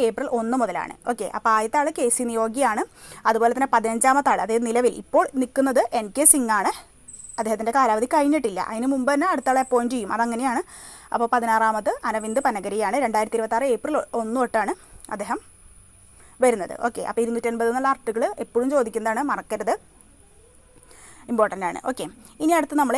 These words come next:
എട്ടാമത്തെ പറയണത് ജി എസ് ടി കൗൺസിലിനെ കുറിച്ചിട്ടാണ്. ജി എസ് ടി കൗൺസിൽ ഒരു ഭരണഘടനാ സ്ഥാപനമാണ്. ഇപ്പോൾ ഇതൊക്കെ ചോദിക്കുമ്പോൾ ജി എസ് ടി കൗൺസിൽ കാണുമ്പോൾ നിങ്ങൾക്ക് ആകെ ഒരു ബുദ്ധിമുട്ട്, ഏഹ്, അത്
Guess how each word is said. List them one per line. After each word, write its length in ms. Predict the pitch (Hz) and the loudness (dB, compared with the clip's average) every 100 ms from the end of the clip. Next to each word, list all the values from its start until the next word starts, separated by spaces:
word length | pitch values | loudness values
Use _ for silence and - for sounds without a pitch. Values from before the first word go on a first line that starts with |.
| 262 | -2
എട്ടാമത്തെ 360 | - 233 226 254 | 2 0 2 0
പറയണത് 320 | 254 202 196 - 208 | 0 0 -2 -2 -4
ജി 80 | 233 254 | 0 2
എസ് 120 | 247 | 2
ടി 60 | 302 285 | 2 2
കൗൺസിലിനെ 480 | 233 214 - 220 233 | 0 0 -4 -2 -4
കുറിച്ചിട്ടാണ്. 420 | 202 190 175 160 - - - - | -6 -6 -6 -6 -8 -12 -18 -6
ജി 80 | 240 311 | -2 2
എസ് 120 | 294 | 2
ടി 60 | 349 | 2
കൗൺസിൽ 300 | 339 285 247 254 277 | 2 2 0 0 0
ഒരു 80 | 220 | 0
ഭരണഘടനാ 400 | 220 208 196 196 208 | 0 -2 -6 -4 0
സ്ഥാപനമാണ്. 520 | 226 196 208 175 - - - - 214 | 0 0 0 0 -2 -8 -8 -8 -4
ഇപ്പോൾ 120 | 247 | -2
ഇതൊക്കെ 200 | 240 247 285 | -2 -2 0
ചോദിക്കുമ്പോൾ 400 | 285 240 240 254 233 | 0 -2 -2 -2 0
ജി 80 | 233 | -2
എസ് 100 | 220 | 0
ടി 40 | 226 | -2
കൗൺസിൽ 240 | 220 226 254 | -2 -4 0
കാണുമ്പോൾ 240 | 285 220 247 | 0 0 -4
നിങ്ങൾക്ക് 180 | 233 240 | 0 0
ആകെ 120 | 220 | 0
ഒരു 60 | 226 | -2
ബുദ്ധിമുട്ട്, 340 | 220 202 185 180 214 | -2 -4 -6 -6 -4
ഏഹ്, 200 | 208 202 | -4 -6
അത് 120 | 208 | -4